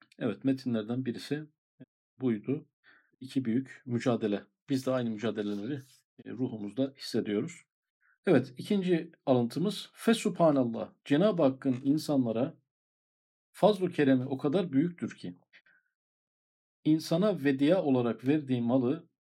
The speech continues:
büyük bir semeni ile insandan satın alır. İbka ve himaye eder. Eğer insan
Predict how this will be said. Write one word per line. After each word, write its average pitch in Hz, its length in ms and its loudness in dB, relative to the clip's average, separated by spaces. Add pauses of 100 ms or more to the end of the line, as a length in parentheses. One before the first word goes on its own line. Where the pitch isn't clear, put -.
(200)
büyük 143 400 -2
bir 135 120 4
semeni 139 480 4
ile 123 220 0
insandan 139 680 0 (100)
satın 135 340 -2
alır. - 460 -6 (600)
İbka 147 440 0
ve 131 140 0
himaye 123 320 0
eder. - 440 -6 (380)
Eğer 175 300 4
insan 131 540 2